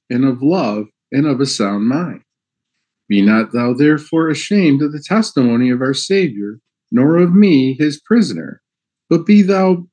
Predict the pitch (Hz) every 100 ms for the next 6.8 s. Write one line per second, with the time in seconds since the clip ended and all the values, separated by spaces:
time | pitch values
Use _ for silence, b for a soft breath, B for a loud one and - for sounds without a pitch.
0 | _ _ 175 175 196 208 185 92 92 131
1 | 139 151 147 - 190 196 - - - 123
2 | 131 135 131 127 151 180 151 104 110 -
3 | 190 165 120 117 139 139 139 117 110 135
4 | 139 147 170 185 170 - _ _ _ _
5 | _ _ _ _ _ 175 185 185 185 180
6 | - 202 220 135 95 95 -